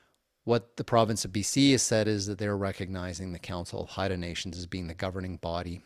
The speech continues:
on Haida Gwaii. So not quite sure what this means yet. Uh, the lens that I am bringing to this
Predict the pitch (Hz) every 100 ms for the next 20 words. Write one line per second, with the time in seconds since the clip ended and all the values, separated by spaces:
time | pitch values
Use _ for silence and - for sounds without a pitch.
0 | _ - 90 87 87 82 _ - 101 90
1 | 85 87 80 - _ _ _ - - 101
2 | 87 - _ _ _ _ _ _ _ _
3 | _ - - 110 127 - 127 - 120 113
4 | 110 107 104 101 110 104 123 147 165 -
5 | - - - _ 98 92 92 95 110 95
6 | 107 117 123 120 117 113 - 107 104 107
7 | 107 - 107 98 104 107 104 101 - -
8 | 135 110 95 104 - -